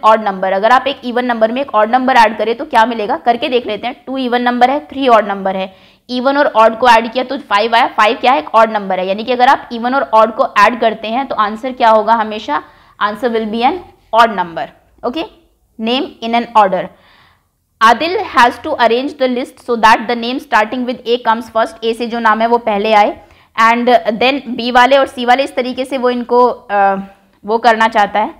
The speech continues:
B, C, D and so on अरेंज करना चाहता है, अ, जैसे कि आपके डिक्शनरी ऑर्डर होता है। Number, अ, number these names in the order in which they will come, किस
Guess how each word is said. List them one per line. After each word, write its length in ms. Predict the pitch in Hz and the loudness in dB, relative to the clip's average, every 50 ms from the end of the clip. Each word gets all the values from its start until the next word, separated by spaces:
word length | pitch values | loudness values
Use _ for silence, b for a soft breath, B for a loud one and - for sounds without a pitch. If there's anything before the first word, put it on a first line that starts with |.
| b b b b b b b b b _ _ - 202 | b b b b b b b b b _ _ -16 -14
B, 300 | 196 185 240 254 277 277 - - - - | -8 -6 -4 -4 -4 -6 -8 -14 -12 -6
C, 0 | |
D 300 | 254 262 247 220 247 254 262 254 | -4 -2 -2 0 2 2 2 2
and 180 | 247 247 - | 2 0 -2
so 140 | 233 220 202 | -2 -2 -2
on 120 | 190 190 180 - - | -2 -4 -8 -10 -6
अरेंज 320 | 202 214 226 240 254 254 - | -6 -4 -2 -2 -4 -2 0
करना 260 | 247 226 208 208 202 | 0 0 2 0 -2
चाहता 300 | 202 202 190 185 - 254 | 0 0 -2 0 0 -2
है, 280 | 262 - - _ _ - | -2 -2 -10 _ _ -12
अ, 120 | - 196 214 | -4 -4 -4
जैसे 320 | 202 190 226 226 - 247 | -2 -2 -4 -4 -4 0
कि 80 | 254 247 | 2 2
आपके 220 | 226 - - 294 | 2 2 0 -2
डिक्शनरी 400 | 233 247 240 - 269 247 226 220 | -2 -2 -4 -4 -8 -4 0 0
ऑर्डर 240 | 208 196 190 196 185 | 2 2 0 -2 -4
होता 200 | 185 180 185 196 | -6 -4 -4 -4
है। 80 | 202 | -2
Number, 280 | 214 214 233 254 269 262 - - | -2 -2 0 2 0 0 0 0
अ, 260 | 202 202 196 196 196 196 - - _ _ - | 0 2 2 2 0 -2 -8 -18 _ _ -14
number 560 | 202 202 220 233 240 247 247 277 294 320 349 - 277 240 | -6 0 2 2 2 2 2 2 2 2 0 -2 -6 -10
these 220 | 240 240 247 - | -8 -8 -6 -6
names 320 | 233 220 220 226 247 254 - | -6 -6 -6 -6 -8 -8 -8
in 120 | 247 240 220 | -6 0 2
the 100 | 233 214 | 4 4
order 300 | 202 208 208 220 254 359 b b b b b b b b 226 | 4 2 2 0 -4 -6 b b b b b b b b -8
in 100 | 220 233 | -4 -4
which 120 | 262 269 - - | -4 -4 -4 -2
they 180 | 220 226 220 | -2 0 0
will 200 | 226 240 226 - | 0 -2 0 -2
come, 200 | 202 196 196 196 - | -2 -2 -2 -8 -8
किस 240 | 269 294 - - | -8 -8 -8 -8